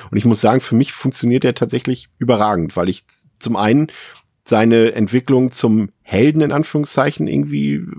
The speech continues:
nachvollziehbar dargestellt fand von ihm, aber auch dieses Schluffi, ich komme im Leben nicht so zurecht und meine Augen hängen schon runter, weil ich zwar die ganze Zeit arbeite, aber trot-, trotzdem nichts auf die Reihe kriege. Also für mich hat er das wirklich sehr, sehr gut gemacht.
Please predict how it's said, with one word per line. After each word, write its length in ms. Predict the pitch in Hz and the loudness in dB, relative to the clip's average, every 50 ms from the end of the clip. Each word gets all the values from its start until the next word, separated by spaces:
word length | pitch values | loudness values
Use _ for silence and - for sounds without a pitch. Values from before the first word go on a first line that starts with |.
| - - - - - - | -16 -18 -18 -20 -20 -14
nachvollziehbar 1120 | - - - 120 135 - - 139 135 - - 147 143 139 135 131 135 135 139 139 - - - _ _ _ _ _ _ _ - | -8 -4 -2 -2 0 0 -2 -4 -4 -4 -6 -6 -2 0 2 2 2 2 0 -2 -4 -6 -10 _ _ _ _ _ _ _ -2
dargestellt 500 | - 107 113 139 147 - - 123 131 135 | 0 0 0 0 -2 -2 0 0 0 0
fand 200 | - - 139 143 | 0 -2 -2 -2
von 160 | - - - | -2 -4 -2
ihm, 180 | - 139 143 170 - - - - - - | 0 0 0 -2 -2 -8 -20 -20 -12 -4
aber 220 | - 107 107 123 | -2 0 0 2
auch 140 | 120 127 120 | 2 0 0
dieses 420 | - - 131 120 123 117 - - - | 0 0 0 2 2 2 0 -4 -6
Schluffi, 540 | - - - - 123 131 - - 139 127 120 110 | -6 -4 -2 0 0 0 0 -2 -2 0 0 -2
ich 100 | - - | -2 -2
komme 200 | - 117 123 123 | 0 0 2 2
im 120 | 117 117 | 2 4
Leben 280 | 113 117 120 117 123 120 | 4 2 2 2 2 2
nicht 180 | 117 113 - | 2 0 0
so 160 | - 117 117 | 0 0 0
zurecht 520 | 110 - - - - 120 131 - - - - | -2 -4 -4 0 0 2 0 0 -2 -6 -6
und 200 | 113 113 104 113 | -4 -4 -2 -2
meine 180 | 110 107 104 | -2 -2 0
Augen 220 | 104 113 117 123 110 | 0 0 2 2 2
hängen 160 | 107 104 107 | 2 2 0
schon 160 | - - 117 | 0 0 0
runter, 320 | 104 104 110 113 107 107 98 | 2 2 2 2 2 2 2
weil 100 | 101 104 | 2 0
ich 80 | - | 0
zwar 240 | - - 214 202 202 - - - - - | -2 -2 0 0 0 -2 -8 -20 -18 -8
die 60 | - | -2
ganze 220 | 120 113 104 110 110 | -2 0 0 -2 -2
Zeit 200 | - - 107 95 | -2 -2 -2 0
arbeite, 400 | 85 101 113 120 113 110 107 110 | 0 0 2 2 2 2 2 2
aber 140 | 101 101 98 | 0 -2 -2
trot-, 380 | - - 120 - - 123 123 - | -2 -2 -4 -2 -2 -6 -6 -6
trotzdem 360 | - - - 120 110 - - 113 | -8 -8 -4 -4 -2 0 0 2
nichts 180 | 110 107 - - | 2 0 0 -4
auf 80 | - 104 | -4 -2
die 100 | - 110 | -2 0
Reihe 220 | - 104 110 110 | 2 2 2 0
kriege. 220 | - - 120 - | 0 -4 -6 -4
Also 80 | 117 107 | -6 -4
für 120 | - - | -2 0
mich 200 | 117 147 - - - - - - - - - | 0 0 -2 -4 -12 -20 -20 -20 -20 -8 -2
hat 120 | - 120 | 0 2
er 60 | 127 | 2
das 180 | 120 127 - - | 2 0 -2 -2
wirklich 240 | 120 113 - 107 104 | -2 -4 -4 -4 -2
sehr, 160 | 110 117 107 | 0 2 2
sehr 80 | 110 113 | 2 0
gut 180 | 107 98 - - | 0 -2 -6 -8
gemacht. 340 | 80 - - - - - | -10 -10 -10 -12 -16 -20